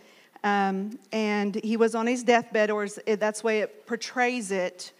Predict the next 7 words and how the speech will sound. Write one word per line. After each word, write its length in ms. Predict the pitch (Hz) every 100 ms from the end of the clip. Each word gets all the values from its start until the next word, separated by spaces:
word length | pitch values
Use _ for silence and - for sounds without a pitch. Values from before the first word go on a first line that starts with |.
| - - _
um, 220 | 208 208 202
as 240 | 208 196
if 160 | 214 214
he's 260 | 208 190
bedridden. 760 | 180 220 214 185 190 180 202 240 - - - _ -
And, 500 | 208 208 208 208 -
um, 500 | 214 208 202 196